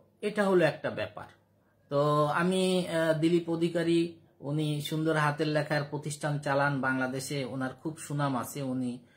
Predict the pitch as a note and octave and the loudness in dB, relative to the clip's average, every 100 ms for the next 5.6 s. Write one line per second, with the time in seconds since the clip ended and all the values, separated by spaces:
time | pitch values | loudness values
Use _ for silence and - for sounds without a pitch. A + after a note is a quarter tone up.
0 | _ _ A2+ A#2+ A#2 A2 G#2+ G#2+ C#3 D3 | _ _ -8 -4 -4 -6 -8 -6 0 2
1 | D3 D3 C#3+ D3 C#3 B2+ B2+ B2 - C#3+ | 4 4 4 -2 -2 -4 -6 -6 -6 -6
2 | D3 C#3 C3 C3 B2+ B2 - _ - _ | -4 -4 -4 -4 -4 -6 -12 _ -20 _
3 | - A2+ A2+ A2 G#2 - - - G#1 - | -12 -6 -4 -4 -6 -10 -14 -18 -18 -18
4 | - G#1+ G1+ - - G#2 - C#3 C3+ C3+ | -16 -16 -18 -20 -20 -20 -6 -2 0 -2
5 | B2+ C3+ A#2+ - C#3+ D#3+ | 2 2 2 0 -4 -4